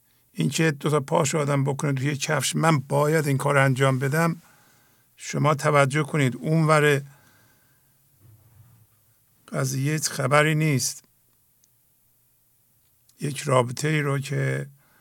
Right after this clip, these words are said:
مخصوصاً رابطه، اه، پدر و مادری و اینا، به بچه ها هستن که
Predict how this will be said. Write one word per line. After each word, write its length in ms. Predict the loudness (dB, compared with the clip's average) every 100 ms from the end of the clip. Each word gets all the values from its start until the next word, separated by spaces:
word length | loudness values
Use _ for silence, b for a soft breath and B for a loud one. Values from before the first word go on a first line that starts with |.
| b b
مخصوصاً 320 | -10 -6 -4
رابطه، 800 | -2 2 0 -2 -4 -2 0 -2 -6 b b b b b b b b _ -12
اه، 160 | -6 -6
پدر 380 | -6 -2 0 2
و 40 |
مادری 520 | 0 -2 -2 -2 -2
و 40 | -2
اینا، 460 | -2 -2 -4 -4
به 220 | -4 -6 -8 -14 _ b b b _ _ _ _ _ _ _ _ _ -20 -20 _ _ _ _ _ _ _ _ _ _ _ _ _ _ _ _ _ _ _ _ _ _ -10
بچه 300 | -10 -6 -4
ها 180 | -2 -2
هستن 360 | -4 -4 -4
که 340 | -4 -4 -4